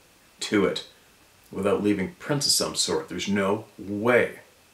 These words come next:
All I got from seeing them was a headache from hell, which caused me to pass out. When I woke up, their take on it was usual. They thought I was not well, but they also knew I had these spells at times, yet nothing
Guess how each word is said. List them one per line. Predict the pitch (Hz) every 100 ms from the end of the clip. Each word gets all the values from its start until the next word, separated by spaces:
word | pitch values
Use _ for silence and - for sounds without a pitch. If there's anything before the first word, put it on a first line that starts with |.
| _ _ - - - -
All | - 113 127
I |
got | 127 127 127
from | 127
seeing | - 123 120
them | 120
was | 113 101
a | 101
headache | - 131 101 92
from | - 92
hell, | - - 117 107
which | 104 101
caused | - 98 104 98
me |
to | -
pass | - 104 104 98
out. | 107 127 - - - _ _ -
When | 80
I | 78
woke | 82 80
up, | 92 113 - - - _ - - - - _ _ _ _ -
their | 90
take | - 98 92
on | 87
it | 85
was | 90 98
usual. | 110 90 78 - - _ _ _ _ _ _ _ _ -
They | 92
thought | 90 120 101
I | 98
was | 92 92
not | 95 101 90
well, | 117 107 78
but | 67
they | 90
also | 104 117 104 90
knew | 87 98
I | 95
had | 104 104 95
these | 92 -
spells | - 117 117 107
at | 90 -
times, | 98 87 95 95
yet | -
nothing | 95 107 127 135